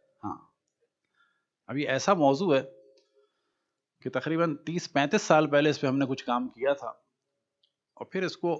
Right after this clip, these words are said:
इतनी तफसील से बयान नहीं कर सके। ये हमें भी ताज्जुब है कि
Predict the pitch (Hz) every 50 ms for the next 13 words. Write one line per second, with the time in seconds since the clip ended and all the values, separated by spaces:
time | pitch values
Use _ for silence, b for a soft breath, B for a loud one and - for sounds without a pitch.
0 | - _ _ - 135 - 165 180 160 - 127 - - - 165 160 160 165 127 123
1 | 131 131 131 117 101 90 85 - 82 - - - 85 _ 98 98 113 113 107 117
2 | 135 147 143 139 139 120 117 113 123 135 117 120 117 113 - 113